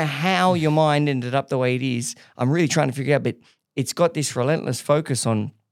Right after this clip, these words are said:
on the positive and, and on, on the, you know, what's,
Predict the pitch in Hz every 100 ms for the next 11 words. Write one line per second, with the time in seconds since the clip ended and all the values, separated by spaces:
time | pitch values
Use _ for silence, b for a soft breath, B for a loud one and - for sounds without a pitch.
0 | _ _ _ - - 185 139 127 160 147
1 | - - - B B B 120 120 120 117
2 | 117 110 - 113 104 - - - 120 117
3 | - 71 110 110 98 127